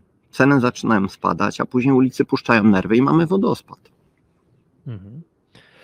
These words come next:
Speaker 1: Tak.
Speaker 2: Dobrze, słuchaj, tu, tu mamy też zwolenników inwestowania bezpiecznego. To fajnie, bo to tutaj, y, fajnie, bo widzowie dyskutują sami ze sobą, odpowiadają sobie pytania i to co, popatrz. Pytanie jest, Michalina zadała takie, gorąco pozdrawiamy.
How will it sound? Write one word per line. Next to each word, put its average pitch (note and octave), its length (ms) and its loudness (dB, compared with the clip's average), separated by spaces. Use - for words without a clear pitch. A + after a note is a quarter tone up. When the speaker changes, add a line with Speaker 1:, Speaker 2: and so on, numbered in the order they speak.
Speaker 1:
Tak. B2+ 80 -4
Speaker 2:
Dobrze, A2 240 -2
słuchaj, A#2 180 -4
tu, E3+ 160 -4
tu D3 180 -6
mamy D#3 240 0
też C#3+ 140 2
zwolenników C3 680 -2
inwestowania A#2+ 500 -4
bezpiecznego. A2 880 -4
To - 80 -12
fajnie, D#3 300 -2
bo A2+ 100 -4
to B2 180 -6
tutaj, B2 300 -4
y, - 60 -20
fajnie, C#3+ 260 -4
bo A#2 120 -2
widzowie B2 440 -2
dyskutują A#2+ 500 -10
sami B2+ 320 -6
ze A2 100 -8
sobą, F#3 260 -4
odpowiadają A2+ 280 -4
sobie A#2 160 -6
pytania C#3+ 280 -6
i A#2 80 -4
to B2+ 120 -6
co, B2 120 -6
popatrz. - 300 -12
Pytanie F#3+ 360 0
jest, - 220 -6
Michalina C#3+ 480 -2
zadała B2+ 380 -2
takie, G#2 400 -8
gorąco A#2+ 360 -4
pozdrawiamy. G2+ 400 -6